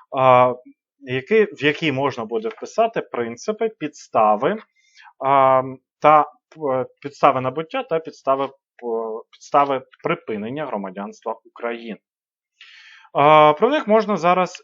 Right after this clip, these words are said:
і теж вам нагадати. Якщо ми кажемо про підстави, то в нашій країні існує принцип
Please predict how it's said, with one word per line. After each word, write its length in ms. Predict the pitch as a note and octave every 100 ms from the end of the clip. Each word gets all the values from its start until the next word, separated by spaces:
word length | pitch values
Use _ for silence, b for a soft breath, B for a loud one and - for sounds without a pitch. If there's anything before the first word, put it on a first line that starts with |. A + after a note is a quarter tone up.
| -
і 200 | E3 D#3+
теж 380 | D3+ D#3 D#3 C3+
вам 180 | B2+ C3+
нагадати. 560 | B2+ C3+ G#2 E2+ -
Якщо 260 | B2+ - C#4
ми 120 | B3+
кажемо 460 | - G#3 F#3 F#3+ F3
про 260 | D3+ F3 F3 -
підстави, 880 | F3 - - C#3+ G2+ G2 A#2+ F3+ G3 B B B B -
то 220 | F3+ B2
в 100 | -
нашій 340 | C3+ G#3+ A3 F#3
країні 500 | - D3+ C3+ A2 G#2
існує 440 | A2+ - B2+ G2+ -
принцип 440 | D3 F3 - G#2